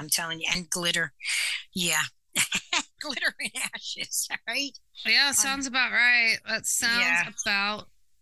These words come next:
Speaker 2: right.
Speaker 1: Yes. So
Speaker 2: Well,
Speaker 1: maintain your
Speaker 2: with that,
Speaker 1: altars.
Speaker 2: I hope that we have,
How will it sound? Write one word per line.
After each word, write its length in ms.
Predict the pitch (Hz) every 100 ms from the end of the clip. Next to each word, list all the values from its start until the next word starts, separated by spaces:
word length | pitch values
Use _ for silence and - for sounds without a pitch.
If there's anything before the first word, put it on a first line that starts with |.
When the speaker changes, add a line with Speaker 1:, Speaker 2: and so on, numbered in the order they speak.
| _ _ _ _ _
Speaker 2:
right. 320 | 180 - - - - - - - -
Speaker 1:
Yes. 560 | 156 147 147 - - - - -
So 540 | - 175 156 147 143 131 - - -
Speaker 2:
Well, 480 | 202 220 240 208 185 -
Speaker 1:
maintain 580 | 202 - - 214 202 202
your 140 | 190
Speaker 2:
with 160 | - -
that, 240 | 247 254
Speaker 1:
altars. 260 | 226 226 233
Speaker 2:
I 20 |
hope 180 | 240 240 254
that 360 | 240 233 220 - _
we 220 | 208 220
have, 300 | 220 202 185